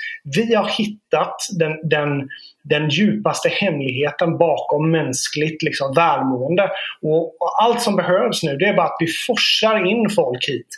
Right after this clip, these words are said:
För att så många människor som möjligt i någon så här bizarr utilitär-, utilitarisk Jeremy Bentham-idé. Typ, att bara, nej, men in bara med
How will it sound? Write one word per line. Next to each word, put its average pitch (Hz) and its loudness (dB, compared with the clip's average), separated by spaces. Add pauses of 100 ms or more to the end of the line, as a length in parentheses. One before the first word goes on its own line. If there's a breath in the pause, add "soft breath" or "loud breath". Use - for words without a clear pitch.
(240 loud breath)
För 175 4
att 170 2
så 180 2
många 190 4
människor 175 0
som 175 2
möjligt 165 2
i - 0
någon 175 0
så 170 2
här 143 -4
bizarr 180 2 (280 loud breath)
utilitär-, 170 2
utilitarisk 175 2
Jeremy 175 6
Bentham-idé. 156 2
Typ, 170 0
att 139 -2
bara, 151 -2
nej, 185 0
men 214 -2
in 254 2
bara 220 4
med 208 0